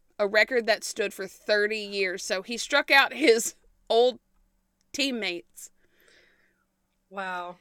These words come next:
Speaker 1: And after, unfortunately, after years of drinking and not taking care of himself,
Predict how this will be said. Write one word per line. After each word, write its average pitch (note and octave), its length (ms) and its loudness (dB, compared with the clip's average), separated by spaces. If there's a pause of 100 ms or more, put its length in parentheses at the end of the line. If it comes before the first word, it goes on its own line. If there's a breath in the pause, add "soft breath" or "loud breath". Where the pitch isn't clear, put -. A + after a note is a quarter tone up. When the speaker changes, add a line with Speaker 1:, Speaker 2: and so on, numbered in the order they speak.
(200)
Speaker 1:
And D#4+ 400 2 (1040 soft breath)
after, A3+ 680 4 (340)
unfortunately, D4+ 720 -2
after C4 260 -2
years A#3+ 320 -2
of A#3 80 -10
drinking G3+ 500 -6
and G3+ 120 -10
not G3 160 -4
taking F#3+ 320 -12
care F#3 240 0
of F#3+ 80 -8
himself, G#3 600 -2